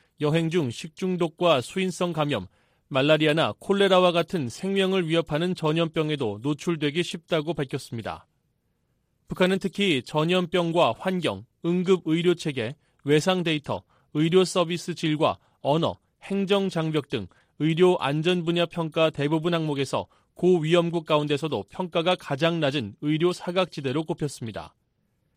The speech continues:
반면 여행 시 적절한 의료 혜택을 받을 수 있는 나라로는 미국과 캐나다, 호주와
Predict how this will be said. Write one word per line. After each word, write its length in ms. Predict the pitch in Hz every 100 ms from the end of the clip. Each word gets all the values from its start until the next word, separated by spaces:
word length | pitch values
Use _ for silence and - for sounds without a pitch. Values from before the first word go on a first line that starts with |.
| _ _ _
반면 400 | 165 156 190 135
여행 240 | 147 175 180
시 180 | 196 196
적절한 460 | 165 - 185 185
의료 320 | 170 180 196
혜택을 340 | 185 175 175 185
받을 240 | 165 165
수 140 | - 165
있는 220 | 151 160
나라로는 480 | 147 139 151 120 90 _ _
미국과 600 | - 147 160 180 - 190
캐나다, 480 | 185 - 185 160 104
호주와 580 | 98 196 180 185 113